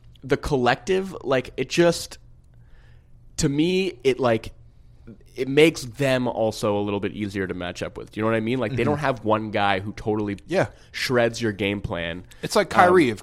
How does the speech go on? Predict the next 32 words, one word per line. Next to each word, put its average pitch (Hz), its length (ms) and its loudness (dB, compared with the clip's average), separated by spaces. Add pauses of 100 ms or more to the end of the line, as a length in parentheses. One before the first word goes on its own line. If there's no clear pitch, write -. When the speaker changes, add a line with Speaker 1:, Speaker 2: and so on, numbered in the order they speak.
Speaker 2:
if 143 100 0
Kyrie 185 280 2
gets 180 180 0
hot, 143 320 0
then 107 180 -4
that's, 107 320 -4 (140)
that's 98 400 -2
what 107 160 0
it 95 80 -6
is. 123 260 -2
But 98 380 -6
aside 147 320 -2
from 151 160 -6
that, 87 200 -10
like, 92 280 -8 (880)
they're 214 120 0
all 285 120 4
good. 143 340 2 (560)
It's 180 180 2
like 240 160 6
a, 226 200 4
it's 202 160 -4
like 233 120 2
a, 214 120 4 (160)
a 175 60 0
situation 196 500 2
where 160 180 6 (320)
the 139 80 -4
team 165 300 -2
is 160 180 0
actually, 117 680 0 (760)
um, 92 360 -4